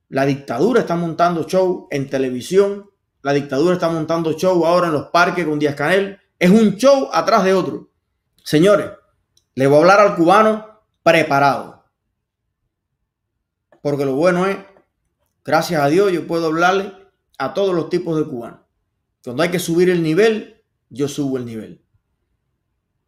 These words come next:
Le voy a hablar al cubano preparado, al que me escribe a veces y me dice, "No, pero es que mira, que entonces la gente que apoya a Díaz-Canel", mira, esa es la impresión que le quieren hacer llegar a todos los cubanos.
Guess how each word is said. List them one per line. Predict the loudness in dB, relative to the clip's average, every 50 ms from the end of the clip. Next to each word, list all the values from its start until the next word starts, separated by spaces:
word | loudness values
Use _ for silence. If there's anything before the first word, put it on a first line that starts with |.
| _ _ _
Le | -16 -12
voy |
a | -6 -2
hablar | 0 2 2
al | 2 0
cubano | 0 0 2 2 2 2
preparado, | 2 2 2 4 4 4 4 4 2 0 -4 -10 -14 -6 -2
al | 0 0 0
que | 0 0
me | 0 0
escribe | 0 0 0 0 2 4 6
a | 6
veces | 6 6 4 2 2 0 -4 -6 -8 -14 _ _ _ _ _ _ _ _ -8
y | -6
me | -2 0 2
dice, | 2 2 2 0 -2
"No, | -2 0 0 -2 -2 -2 -2
pero | -2 0 0
es | 0 0
que | 0 -2 -2
mira, | -2 -2 -2 -2 0 0 0 0
que | 0 -2
entonces | -4 -4 -2 -2 -2 -2 -2 -2 -4 -2 -2 0
la | 0 2 2
gente | 2 0 0 -2 -4 -4 -4 -6 -4 -2
que | -2
apoya | -2 0 0 2 2 4
a | 4
Díaz-Canel", | 4 2 2 2 0 0 2 2 0 0 -2 -2 -2
mira, | 0 2 2 2 0 -2 -8 -20 _ _ _ _ _ _ _ _ _ _ _ _ _ _ _ _ _ _ _ _ _ _ _ _ _ _ _ _ _ _
esa | 2 4 4 4 2 0 0
es | 0
la | 2 2
impresión | 0 0 -2 -2 -4 -4 -4 -4 -6 -8 -8 -8 -6 -4
que | -4
le | -4 -4 -2
quieren | -2 0 0 0 0 -2
hacer | -2 -4 -4 -2 -2
llegar | 0 0 0 0 0
a | 0 -2
todos | -4 -4 -6 -6
los | -6 -6 -8
cubanos. | -10 -12 -14 -14 -16 -20 _